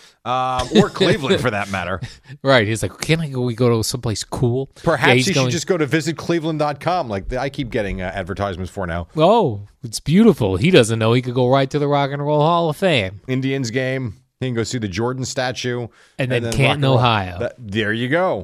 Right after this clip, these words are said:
Speaker 1: And then he can walk around and say, "I'll be here one day."
Speaker 2: Uh, one day I will be here. Right, he could have a camera crew following him around,
Speaker 1: Yeah.
Speaker 2: and then years later we could play it.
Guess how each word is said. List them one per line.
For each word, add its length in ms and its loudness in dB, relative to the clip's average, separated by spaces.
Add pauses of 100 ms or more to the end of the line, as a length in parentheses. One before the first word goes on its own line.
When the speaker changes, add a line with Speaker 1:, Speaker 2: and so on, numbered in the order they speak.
(140)
Speaker 1:
And 160 -6
then 80 -4
he 80 -4
can 120 -2
walk 240 -2
around 180 -2
and 100 -6
say, 140 -6
"I'll 160 -6
be 160 -8
here 160 -10
one 200 -12
day." 280 -16
Speaker 2:
Uh, 100 -2
one 300 -2
day 400 -4 (240)
I 280 -2
will 140 -6
be 220 -6
here. 140 -8
Right, 160 2
he 80 -4
could 100 -6
have 140 -6
a 40 -12
camera 380 -4
crew 220 -2
following 420 -4
him 160 -10
around, 220 -2
Speaker 1:
Yeah. 220 0
Speaker 2:
and 60 0
then 140 -4
years 340 0
later 460 0
we 120 -4
could 180 -8
play 320 -2
it. 200 -6